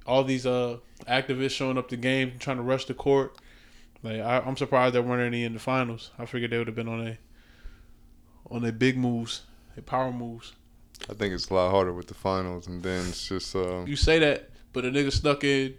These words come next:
Speaker 1: to the finals, uh, stuck into the stadium when the finals were in, uh, Golden State 'cause he looked like Klay. And he
Speaker 2: Yeah,
Speaker 1: had
Speaker 2: yeah,
Speaker 1: on
Speaker 2: I
Speaker 1: a
Speaker 2: saw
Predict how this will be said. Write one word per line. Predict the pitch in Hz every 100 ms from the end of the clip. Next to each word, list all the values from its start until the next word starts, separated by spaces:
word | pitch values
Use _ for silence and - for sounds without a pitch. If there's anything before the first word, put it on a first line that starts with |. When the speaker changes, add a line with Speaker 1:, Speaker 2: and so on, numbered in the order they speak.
| - - - - - - - -
Speaker 1:
to | 139
the |
finals, | 127 139 139 139 131 - -
uh, | 131 123
stuck | - 147
into | 143 139
the | 135
stadium | 131 131 131 127 123 - - - -
when | 113
the | 117
finals | 127 127 123
were | 123 120
in, | 117 110
uh, | 113 113
Golden | 113 120 117
State | - 139 135 104
'cause | - 113
he | 113
looked | 117 131
like | 117 110 -
Klay. | - 123 117 - - - - - - -
And | 117
he | 117
Speaker 2:
Yeah, |
Speaker 1:
had | 107
Speaker 2:
yeah, | 104
Speaker 1:
on |
Speaker 2:
I |
Speaker 1:
a | 110
Speaker 2:
saw | 113